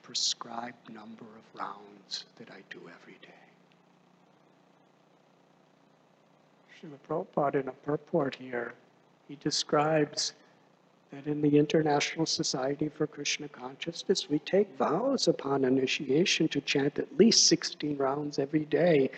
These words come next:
And we should know that if we're not chanting at least sixteen rounds every day, we're in a diseased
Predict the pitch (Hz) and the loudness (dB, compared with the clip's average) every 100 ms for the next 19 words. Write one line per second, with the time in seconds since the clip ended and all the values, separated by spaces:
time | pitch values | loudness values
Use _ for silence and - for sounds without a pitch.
0 | - - - 131 143 175 - 170 165 151 | -18 -16 -10 -2 2 4 4 -2 -6 -4
1 | 185 175 156 139 - 143 135 131 147 170 | 2 2 2 0 -4 -8 -6 -2 -2 -2
2 | - 180 175 - 165 151 143 135 135 - | -2 0 -2 0 0 0 -6 -10 -4 -4
3 | 139 - - 135 123 123 123 127 123 123 | -4 -8 -10 -10 -10 -12 -14 -12 -12 -12
4 | 127 120 127 - - - _ _ _ _ | -12 -12 -14 -18 -20 -20 _ _ _ _
5 | 131 127 127 120 135 123 135 127 131 131 | -8 -6 -6 -4 -4 -2 -4 -8 -8 -8
6 | - | -8